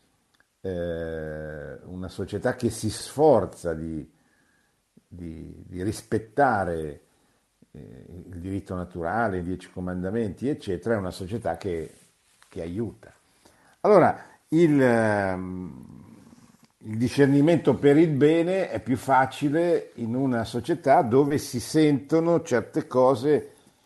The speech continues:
dove si, si percepisce un'atmosfera che favorisce il bene e, eh,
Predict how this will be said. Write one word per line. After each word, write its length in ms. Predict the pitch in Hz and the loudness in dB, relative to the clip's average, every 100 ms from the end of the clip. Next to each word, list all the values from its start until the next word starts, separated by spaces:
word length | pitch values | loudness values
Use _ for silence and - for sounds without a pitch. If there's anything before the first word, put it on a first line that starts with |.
| _ _ _ | _ _ _
dove 220 | 110 110 | -2 -2
si, 560 | - 123 120 117 104 - _ _ | -4 -2 0 0 -2 -8 _ _
si 200 | _ 107 | _ -12
percepisce 880 | - 110 107 117 - 143 156 - 107 | -2 -2 -2 -6 -2 0 2 0 -2
un'atmosfera 1300 | 101 101 101 - 101 101 - 95 120 123 101 87 85 - _ _ _ _ _ _ _ _ _ _ _ _ _ _ _ _ _ _ | -2 -4 -8 -8 -8 -8 -6 -2 0 0 0 -2 -4 -10 _ _ _ _ _ _ _ _ _ _ _ _ _ _ _ _ _ _
che 120 | 92 | -10
favorisce 880 | - 101 101 117 156 - 92 82 - | -6 -4 -2 0 0 0 -6 -8 -10
il 160 | 87 101 | -10 -4
bene 640 | 101 92 87 95 85 - _ _ _ _ _ _ _ - | -2 0 -2 -6 -8 -10 _ _ _ _ _ _ _ -12
e, 380 | 98 101 - - | -6 -6 -8 -14
eh, 1200 | 85 82 82 80 78 78 80 85 50 50 50 | -12 -12 -12 -14 -16 -16 -18 -18 -18 -20 -20